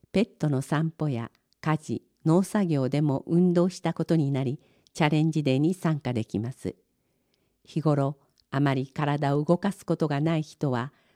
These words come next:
この日をきっかけに運動を始めてみませんか？運動を習慣にすることは、私たちの健康につながります。具体的な参加方法は、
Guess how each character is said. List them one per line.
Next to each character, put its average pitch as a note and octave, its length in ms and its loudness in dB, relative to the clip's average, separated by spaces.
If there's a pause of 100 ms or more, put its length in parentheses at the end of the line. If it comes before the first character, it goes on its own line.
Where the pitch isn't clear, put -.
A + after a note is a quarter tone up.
(120)
こ D#3+ 120 0
の D#3 120 4
日 D#3+ 180 2
を D3 100 2
き - 180 -10
っ - 40 -4
か E3+ 200 -6
け - 140 -2
に F3 200 2 (140)
運 E3 220 4
動 D#3 160 2
を D#3 40 0
始 D#3 280 -2
め D3+ 120 0
て D3 160 -2
み D3 140 0
ま D3 120 -2
せ C#3 180 -4
ん B2+ 100 -4
か？ G3 200 -8 (880)
運 D#3+ 260 4
動 D#3+ 160 2
を D3+ 80 2
習 F#3 200 -2
慣 F3+ 200 -2
に F3+ 200 2
す F3+ 160 -4
る E3+ 100 -2
こ E3+ 120 -4
と E3 160 -2
は、 C3+ 220 -2 (320)
私 D#3+ 320 -2
た D3 160 -4
ち - 140 -4
の C3 160 0
健 G#3+ 340 0
康 G3+ 180 2
に A3+ 180 2
つ - 160 -4
な C3+ 160 2
が B2 80 -6
り A2+ 140 -6
ま B2 140 -10
す。 - 200 -20 (920)
具 D3+ 120 0
体 D#3+ 240 0
的 D3+ 240 -4
な D#3 140 0
参 E3+ 260 -2
加 E3+ 180 -6
方 D#3+ 200 0
法 C#3+ 260 -4
は、 B2+ 220 -4